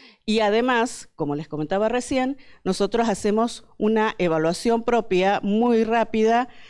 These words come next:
eh, para ver algunos criterios extra que no están en el núcleo básico o en la TINDEX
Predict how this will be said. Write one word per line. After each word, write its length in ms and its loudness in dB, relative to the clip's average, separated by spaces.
eh, 760 0
para 220 2
ver 140 2
algunos 300 0
criterios 680 -2
extra 600 -2
que 140 -2
no 160 0
están 420 0
en 140 -2
el 100 0
núcleo 300 2
básico 420 -2
o 180 2
en 120 0
la 160 -2
TINDEX 680 -2